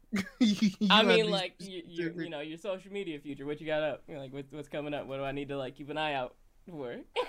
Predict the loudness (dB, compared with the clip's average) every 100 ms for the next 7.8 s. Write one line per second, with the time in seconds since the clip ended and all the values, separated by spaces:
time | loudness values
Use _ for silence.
0 | -6 -6 -4 -4 -6 -14 -20 -20 -20 _
1 | _ -6 -4 -4 -8 -6 -4 -2 -2 -2
2 | -4 -8 -10 -6 -2 -2 -2 -2 2 2
3 | -2 -6 -6 -6 -4 -2 0 0 -2 -2
4 | -4 -2 -2 -2 -4 -4 -2 0 0 0
5 | -4 -12 -12 -10 -10 -12 -16 _ _ _
6 | -4 -4 -4 -6 -4 -2 -2 0 -2 -2
7 | -4 -6 -6 -6 -6 -6 -8